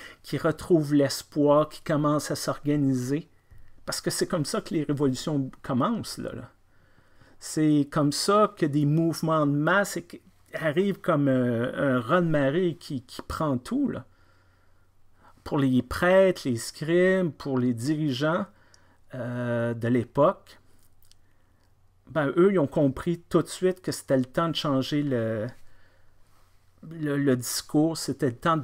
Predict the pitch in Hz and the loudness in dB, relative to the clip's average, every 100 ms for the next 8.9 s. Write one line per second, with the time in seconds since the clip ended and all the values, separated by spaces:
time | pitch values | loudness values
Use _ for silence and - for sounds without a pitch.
0 | - 180 - - 180 160 147 135 131 139 | 0 0 0 -4 0 2 2 2 0 -2
1 | 175 190 - 143 - 156 147 135 139 120 | -2 -6 -8 -8 -4 -6 -2 0 2 2
2 | 135 117 110 147 - - - _ _ _ | 2 2 -2 -6 -12 -20 -20 _ _ _
3 | _ _ _ _ _ _ - - 151 156 | _ _ _ _ _ _ -4 0 4 2
4 | 160 - - 185 160 143 139 139 139 139 | 0 -6 -2 0 2 2 2 4 4 2
5 | 160 180 175 143 135 127 127 160 175 170 | 0 -2 -4 0 0 0 0 -2 0 -2
6 | 170 - 156 139 131 135 127 - - 131 | -6 -10 -6 -4 -4 -6 -10 -16 -8 -4
7 | 151 226 214 160 135 120 - - - - | -2 0 0 0 -2 -4 -14 -16 -6 -2
8 | 208 202 170 151 - 196 175 127 | -2 -2 -2 -4 -4 -4 -4 -10